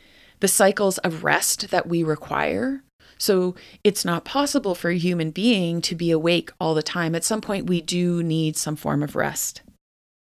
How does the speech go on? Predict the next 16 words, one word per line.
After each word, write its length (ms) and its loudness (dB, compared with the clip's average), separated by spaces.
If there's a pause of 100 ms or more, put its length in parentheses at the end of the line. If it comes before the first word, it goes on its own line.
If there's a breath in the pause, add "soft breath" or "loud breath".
(420 soft breath)
The 80 4
cycles 720 2
within 880 0
our 220 8
natural 520 2
bodies. 840 2 (360 loud breath)
So 360 4
for 200 -2
people 520 -2 (140)
who 120 -2
menstruate, 720 0
who 120 -6
have 180 0
a 80 2
moon 340 0
cycle, 640 -6